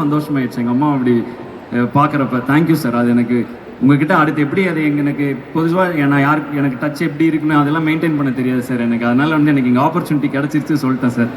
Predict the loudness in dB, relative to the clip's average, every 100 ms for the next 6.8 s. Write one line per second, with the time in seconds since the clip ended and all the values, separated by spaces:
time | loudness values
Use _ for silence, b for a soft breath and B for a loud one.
0 | -10 -14 -14 -14 -2 4 4 4 2 0
1 | 2 0 0 0 0 0 0 -2 -4 -6
2 | -8 -10 -18 -18 -10 -2 2 4 4 2
3 | 2 0 -2 0 2 4 2 0 -2 0
4 | -2 -6 -14 -18 -20 -20 -20 -20 -20 -20
5 | -4 -2 0 2 4 2 2 -2 -4 -2
6 | 0 0 -2 -2 -2 0 0